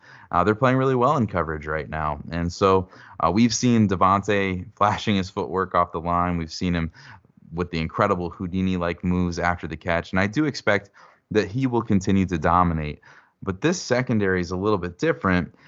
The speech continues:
than what we've faced the last couple weeks. And so I expect a little bit more distribution of the ball. I expect Tonyan to get back on track with his targets, and I expect Cobb to maybe get work here in this game as they spread it around.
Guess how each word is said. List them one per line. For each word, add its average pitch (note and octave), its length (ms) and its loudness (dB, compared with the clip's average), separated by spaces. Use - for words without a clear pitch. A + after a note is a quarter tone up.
than F2+ 240 2
what E2+ 100 -2
we've F2 180 0
faced F2+ 300 2
the F2 60 4
last E2+ 220 2
couple F2 220 -2
weeks. E2 180 -4
And F#2 100 -2
so G#2+ 80 6
I G#2+ 80 6
expect B2+ 360 0
a A2+ 60 2
little A2+ 220 2
bit A2+ 200 2
more F#2+ 360 4
distribution F#2+ 680 0
of E2+ 140 0
the D#2+ 80 -2
ball. A2 420 2
I F2+ 100 0
expect F2 420 0
Tonyan B2+ 440 2
to A2+ 100 -10
get G2+ 160 -6
back G2+ 280 -2
on G2+ 140 0
track G2 380 -2
with F#2 100 -2
his E2 160 -10
targets, G2 560 -2
and F2 100 -6
I F#2 100 -2
expect - 360 -6
Cobb G2+ 560 0
to - 80 -6
maybe G2 260 0
get F2 240 -2
work F2+ 240 0
here F#2 200 -2
in F2+ 120 2
this F2 160 -2
game F#2 240 0
as D#2+ 120 -2
they F2 100 0
spread F2 320 0
it E2 100 -2
around. D#2 480 -2